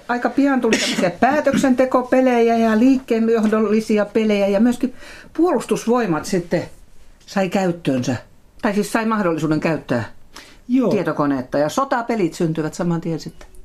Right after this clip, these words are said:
Speaker 2: Ei ihan heti. Ähm, näitä, näitä strategiapelejä ja liikkeenjohdon pelejä, niin niitä oli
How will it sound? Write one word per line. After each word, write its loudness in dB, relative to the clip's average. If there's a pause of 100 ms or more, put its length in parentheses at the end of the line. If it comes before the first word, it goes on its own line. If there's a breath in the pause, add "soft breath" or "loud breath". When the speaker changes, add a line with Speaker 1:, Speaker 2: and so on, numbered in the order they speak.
(140)
Speaker 2:
Ei 2
ihan 4
heti. 0 (100)
Ähm, 2 (440)
näitä, 4
näitä 4
strategiapelejä 0
ja 2
liikkeenjohdon 2
pelejä, 2
niin 4
niitä 2
oli 4